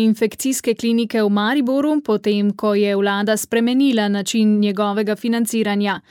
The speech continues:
Naložbo je namreč izločila iz načrta za okrevanje in odpornost, po katerem bi zanjo prejela nepovratna evropska sredstva. Spomnimo,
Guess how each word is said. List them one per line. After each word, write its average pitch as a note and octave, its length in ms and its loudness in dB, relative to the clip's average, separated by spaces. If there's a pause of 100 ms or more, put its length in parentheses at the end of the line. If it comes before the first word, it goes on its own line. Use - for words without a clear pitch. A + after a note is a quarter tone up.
(480)
Naložbo C#4+ 460 2
je D4 120 0
namreč B3+ 580 0
izločila B3 720 0
iz G#3+ 180 -2
načrta G#3+ 480 -2
za G#3 200 -2
okrevanje A3 760 0
in A3 200 0
odpornost, B3 680 -2
po G#3+ 120 0
katerem G3 420 -4
bi G3 100 -4
zanjo G#3 380 -2
prejela A3+ 400 0
nepovratna A3+ 680 0
evropska G#3+ 480 0
sredstva. G#3+ 600 -2 (460)
Spomnimo, G#3+ 640 0